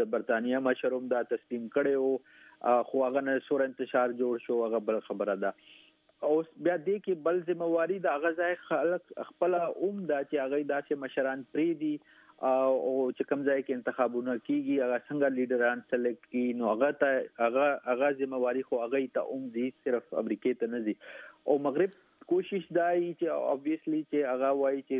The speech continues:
څوک حکومت چلولی شي او، آم، او، او،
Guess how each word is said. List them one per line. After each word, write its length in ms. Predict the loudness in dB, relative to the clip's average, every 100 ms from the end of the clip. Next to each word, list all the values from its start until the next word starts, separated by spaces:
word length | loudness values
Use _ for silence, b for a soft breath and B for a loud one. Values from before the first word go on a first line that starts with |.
| -4
څوک 320 | -4 -4 -4 -4
حکومت 500 | -4 -2 0 0 0
چلولی 400 | 0 2 0 -2 -2
شي 120 | -2 -2 _ _ _ _ _ _ _ _ _ 2
او، 140 | 4 2 -2 b b b
آم، 580 | 2 4 6 4 0 -2 -8 -12 -16 _ _ _ -6
او، 160 | -2 0
او، 180 | 0